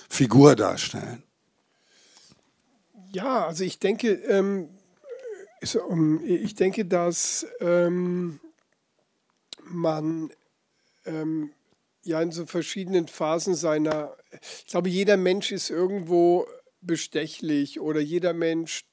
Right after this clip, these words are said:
Speaker 2: denkt drüber nach, ähm, oder wird, wird erfolgsverwöhnt oder denkt an bestimmte Sachen. Und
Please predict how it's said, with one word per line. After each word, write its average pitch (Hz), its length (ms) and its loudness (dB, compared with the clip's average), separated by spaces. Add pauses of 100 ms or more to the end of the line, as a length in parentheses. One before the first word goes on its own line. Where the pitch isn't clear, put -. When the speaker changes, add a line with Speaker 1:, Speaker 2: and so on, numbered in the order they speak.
Speaker 2:
denkt 160 460 -6 (1200)
drüber 170 320 0
nach, 156 560 -2 (1400)
ähm, 160 400 -2 (220)
oder 151 200 -6
wird, 156 220 -4
wird 160 140 -4
erfolgsverwöhnt 165 1160 -2
oder 143 220 -2
denkt 156 320 -4
an 156 140 -4
bestimmte 160 460 -4
Sachen. 156 360 -6 (400)
Und 170 240 -6